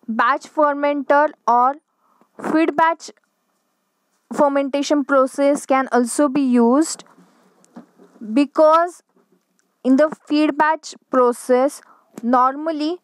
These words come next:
a prolonged stationary period can be used, which increases the production of the penicillin.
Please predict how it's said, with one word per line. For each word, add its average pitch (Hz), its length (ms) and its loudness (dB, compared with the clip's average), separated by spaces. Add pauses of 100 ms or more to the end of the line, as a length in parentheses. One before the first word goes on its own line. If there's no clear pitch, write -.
(340)
a 254 80 0
prolonged 302 800 0 (340)
stationary 285 680 -2
period 262 460 0 (2250)
can 302 420 0
be 330 100 -2
used, 285 600 0
which 247 240 -2
increases 269 720 0
the - 100 -2
production 233 580 -2
of 233 140 0
the 226 80 0
penicillin. 226 720 -2